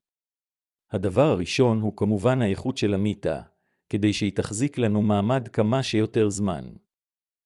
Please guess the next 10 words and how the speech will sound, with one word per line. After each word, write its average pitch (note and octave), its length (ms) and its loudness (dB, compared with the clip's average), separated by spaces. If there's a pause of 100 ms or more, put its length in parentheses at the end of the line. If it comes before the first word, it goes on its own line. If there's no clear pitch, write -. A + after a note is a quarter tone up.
(300)
בנוסף, G2+ 760 0 (240)
זכרו B2 380 0
שכלב C3+ 520 2
הוא G2+ 140 -2
בעל A2 280 4
חיים B2 360 0
שהיגיינה G#2 500 0
תופסת B2 520 -2
אצלו C3 320 0
מקום, F2 520 -2